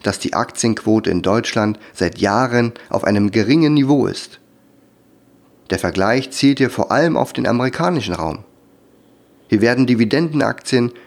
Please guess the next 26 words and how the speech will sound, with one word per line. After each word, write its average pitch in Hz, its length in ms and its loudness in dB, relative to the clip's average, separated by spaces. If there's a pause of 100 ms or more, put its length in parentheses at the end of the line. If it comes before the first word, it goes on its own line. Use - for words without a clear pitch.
speziell - 640 0
als 107 320 -2
Rentenvorsorge 123 880 0
oder 107 240 0
Zusatzeinkommen 113 1040 0 (320)
von 90 220 -2
fast - 320 -4
der 95 80 2
Hälfte 139 480 2
der 107 100 2
Bürger 123 400 2
gehalten. 127 480 -2 (1160)
Es 90 120 -6
wäre 104 300 4
wünschenswert, 123 840 0 (220)
wenn 98 180 2
wir 90 100 2
in 85 100 0
Deutschland 107 580 0
auch 160 220 2
eine 98 220 0
derart 123 420 0
starke 107 420 -2
Ausprägung 123 640 0
erreichen 131 400 0
könnten. 107 400 -6